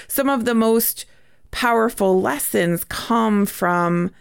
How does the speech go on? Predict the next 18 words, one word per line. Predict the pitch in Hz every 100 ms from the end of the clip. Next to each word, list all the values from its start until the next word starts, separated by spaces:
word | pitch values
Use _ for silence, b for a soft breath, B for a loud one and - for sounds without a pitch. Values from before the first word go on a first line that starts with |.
| b b b
that | - 190 185 185 - -
failure | - - 185 196 233 285 320 277 381 B B B -
and | 196 190 185 - -
learning | 185 185 196 214 214 196 185 -
about | 185 170 170 -
resilience. | 165 160 160 156 139 - - - - - - - - B B -
And | 196 185
that's | 185 180 -
something | - 190 185 190 185 185
that | 165 151 147 151 - -
we | 180 180 180 180 175 165 -
as | 160 160
humans | - - 247 247 294 349 - -
don't | 269 254 -
learn | 269 269
enough | 269 151 -
about. | - - 135 156 -
And | - 185 180